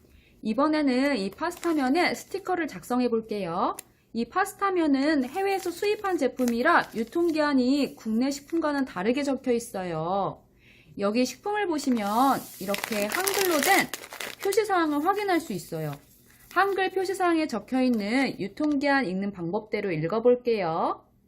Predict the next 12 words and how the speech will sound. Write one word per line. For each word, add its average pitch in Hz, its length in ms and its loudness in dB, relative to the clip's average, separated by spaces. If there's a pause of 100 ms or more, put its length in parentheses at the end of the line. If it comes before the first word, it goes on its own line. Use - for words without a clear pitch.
(1400)
아래 233 320 2
유통기한 339 560 0
칸에 285 760 0
십 349 280 -4
일, 370 460 0 (100)
구, 247 680 -2 (100)
이십삼이라고 330 840 -2
숫자가 349 400 0
적혀있고 247 600 0 (840)
위에는 294 680 2 (240)
일, 254 500 -2 (180)
월, 208 600 0